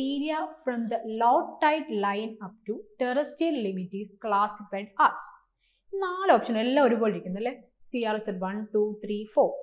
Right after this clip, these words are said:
ഇതിൽ ഏതാണെന്നാണ് ചോദ്യം. അതിന് നമ്മൾ പ്ലെയിൻ ആയിട്ട് സി ആർ ഇസഡ് എന്താണെന്ന് അറിയണം.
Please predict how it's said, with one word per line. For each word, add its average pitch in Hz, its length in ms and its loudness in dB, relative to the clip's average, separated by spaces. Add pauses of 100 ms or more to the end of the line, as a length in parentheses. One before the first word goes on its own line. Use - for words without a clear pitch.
(140)
ഇതിൽ 240 200 -4
ഏതാണെന്നാണ് 196 760 -4
ചോദ്യം. 285 380 -2 (640)
അതിന് 339 180 4
നമ്മൾ 285 240 4
പ്ലെയിൻ 247 360 0
ആയിട്ട് 220 200 -2 (280)
സി 339 140 0 (140)
ആർ 381 140 -4
ഇസഡ് 330 260 4
എന്താണെന്ന് 196 540 0 (120)
അറിയണം. 190 340 -2